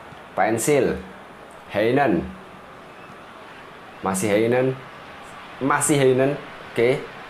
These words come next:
Denore, umpan pada Pensil, bisa nggak Pensil? Umpan pada Ito.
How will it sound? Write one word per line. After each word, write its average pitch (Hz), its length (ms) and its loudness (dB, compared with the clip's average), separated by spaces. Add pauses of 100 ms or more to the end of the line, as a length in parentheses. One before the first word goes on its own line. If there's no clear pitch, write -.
(120)
Denore, 139 640 4 (1400)
umpan 127 480 2
pada 120 320 2
Pensil, 135 480 2 (1500)
bisa 131 240 -2
nggak 117 160 4
Pensil? 120 240 0 (800)
Umpan 117 240 0
pada 127 80 0
Ito. 147 560 0